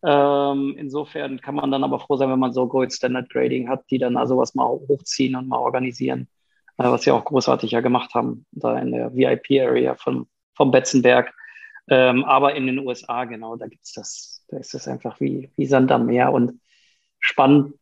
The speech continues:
finde ich ja auch, wenn man sich da mal so Videos anschaut, wie die da rumhasseln und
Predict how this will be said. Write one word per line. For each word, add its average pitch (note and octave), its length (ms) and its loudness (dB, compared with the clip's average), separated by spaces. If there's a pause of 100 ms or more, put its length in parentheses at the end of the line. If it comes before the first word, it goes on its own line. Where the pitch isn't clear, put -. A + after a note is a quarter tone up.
finde C#3 260 4
ich B2 100 -2
ja C#3 100 4
auch, C3 140 0
wenn C#3+ 100 2
man C3+ 120 2
sich B2 140 -8
da D3 80 -2
mal C3+ 160 0
so B2 160 -2
Videos C3+ 340 0
anschaut, C3+ 400 -4
wie C3+ 120 0
die C3+ 120 -2
da C3 380 0 (680)
rumhasseln C#3+ 880 2
und B2+ 340 -6